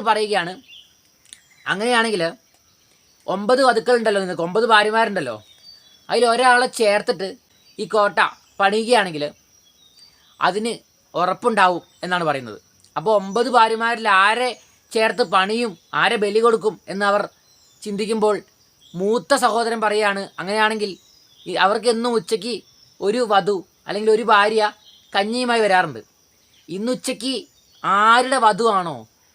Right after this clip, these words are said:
കഞ്ഞിയുമായിട്ട് വരുന്നത് അവളെ ചേർത്ത് ഈ കോട്ട പണിയാം" എന്നാണ് പറയുന്നത്.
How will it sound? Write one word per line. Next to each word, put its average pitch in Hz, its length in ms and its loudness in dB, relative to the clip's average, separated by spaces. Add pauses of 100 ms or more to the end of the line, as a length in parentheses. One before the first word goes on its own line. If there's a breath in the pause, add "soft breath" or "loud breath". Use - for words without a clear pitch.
(200)
കഞ്ഞിയുമായിട്ട് 214 640 0
വരുന്നത് 175 320 -6 (760)
അവളെ 233 220 2 (100)
ചേർത്ത് 220 360 2 (800)
ഈ - 20 -4 (100)
കോട്ട 214 220 2 (140)
പണിയാം" 190 420 0 (480)
എന്നാണ് 180 280 -2
പറയുന്നത്. 131 300 -8